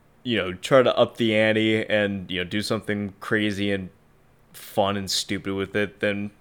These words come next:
yeah, like, I'm I'm, I'm there day one. Um, but I'm not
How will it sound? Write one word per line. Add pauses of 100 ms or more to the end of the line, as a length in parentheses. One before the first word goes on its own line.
yeah,
like,
I'm (280)
I'm, (140)
I'm
there
day
one. (600)
Um, (300)
but (500)
I'm
not